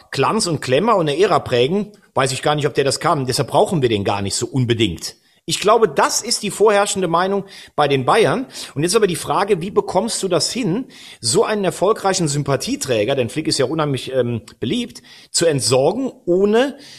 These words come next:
dass der Verein zu großen Schaden nimmt? Und das schaffen sie <laughs> einfach nicht,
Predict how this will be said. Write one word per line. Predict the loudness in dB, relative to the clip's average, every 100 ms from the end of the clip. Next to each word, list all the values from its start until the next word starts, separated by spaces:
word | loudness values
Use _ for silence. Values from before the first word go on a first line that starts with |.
| -18 0
dass | 0 0 -6 0
der | 0
Verein | 2 0 0
zu | -2
großen | -2 -2 -2
Schaden | -2 -2 -2 -4
nimmt? | -4 -4 0
Und | 0 2
das | 0 -2
schaffen | -2 -2 -2
sie | -2
<laughs> | -4
einfach | -6 -4 -2
nicht, | -2 -4